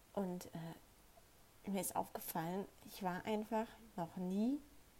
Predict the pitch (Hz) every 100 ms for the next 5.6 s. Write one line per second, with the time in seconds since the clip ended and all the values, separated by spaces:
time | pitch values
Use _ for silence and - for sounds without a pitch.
0 | - - - 214 196 196 196 190 - 233
1 | 226 - 202 202 - - 196 220 202 165
2 | 185 202 202 180 180 - - - - -
3 | - - - - 202 202 190 190 285 240
4 | - 233 320 254 214 - 196 - 233 254
5 | - 208 190 202 220 202